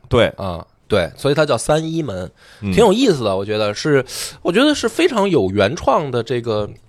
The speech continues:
Speaker 1: 这米二可以的，
Speaker 2: 呃，
Speaker 1: 可以的，
Speaker 2: 可以，
Speaker 1: 可以的。
Speaker 2: 就是说这个人的想象力啊，
Speaker 1: 哎。
Speaker 2: 他，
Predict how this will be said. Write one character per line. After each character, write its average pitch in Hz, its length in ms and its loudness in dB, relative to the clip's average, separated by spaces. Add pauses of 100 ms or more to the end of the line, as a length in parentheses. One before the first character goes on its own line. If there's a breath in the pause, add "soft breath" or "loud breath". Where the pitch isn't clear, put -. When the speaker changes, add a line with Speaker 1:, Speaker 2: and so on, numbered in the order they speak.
Speaker 1:
这 151 160 2
米 127 180 2
二 151 220 4
可 104 200 2
以 107 100 6
的， - 200 -8
Speaker 2:
呃， 208 100 4
Speaker 1:
可 190 60 6
以 - 20 2
的， - 80 -4
Speaker 2:
可 165 60 4
以， - 20 6
Speaker 1:
可 208 40 6
以 - 40 6
的。 - 60 4
Speaker 2:
就 214 60 4
是 196 80 4
说 233 120 2
这 233 180 -6
个 160 200 0
人 127 240 0
的 202 100 -2
想 - 200 -6
象 120 160 -2
力 180 140 0
啊， 101 240 -2
Speaker 1:
哎。 - 120 -16
Speaker 2:
他， - 200 -10